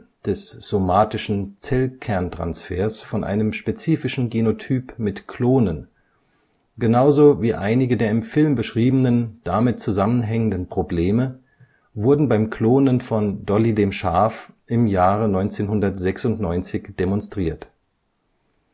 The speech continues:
Über die Zulässigkeit des Klonens von Menschen wird seit einigen Jahren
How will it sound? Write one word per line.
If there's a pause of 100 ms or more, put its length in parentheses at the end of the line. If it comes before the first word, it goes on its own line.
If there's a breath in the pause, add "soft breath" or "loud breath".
(320)
Über
die
Zulässigkeit
des
Klonens
von
Menschen
wird
seit
einigen
Jahren